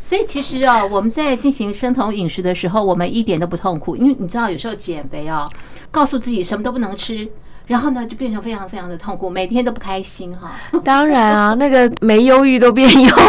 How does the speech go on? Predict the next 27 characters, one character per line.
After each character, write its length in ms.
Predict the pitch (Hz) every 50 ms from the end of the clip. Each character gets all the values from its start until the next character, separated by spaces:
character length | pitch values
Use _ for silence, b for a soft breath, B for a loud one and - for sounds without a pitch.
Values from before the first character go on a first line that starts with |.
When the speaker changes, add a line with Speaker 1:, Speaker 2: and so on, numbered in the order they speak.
| 415 - 269 269 -
Speaker 2:
郁 440 | - 294 - 359 - 285 - 240 -
了。 180 | - - 180 208
Speaker 1:
像 300 | 208 190 202 196 180 -
这 120 | - 339
种 120 | 302 262 -
方 200 | - 220 220 226
式 140 | 226 - 220
就 80 | 208 202 - - -
不 80 | - 190
会， 200 | - - 208 190 - B 220 233 247 269 254 233
你 160 | 220 220 208
可 120 | - - 294
以 80 | 302
尽 280 | - - - 311 262 233
量 240 | 233 202 175 175 175
吃。 500 | - - - - 180 170 165 131 131 - - -
Speaker 2:
比 160 | - 190 175 165
较 280 | - - 269 254 233
不 300 | 220 - - - 160 160
会， 240 | 165 - 202 185 170
因 80 | 226 247
为 160 | 240 233 214
我 180 | 180 151 156
们 240 | 147 143 143 147 165
基 160 | 170 - 220
本 200 | 208 196 143 135
上 400 | 160 - 196 185 175 170 - -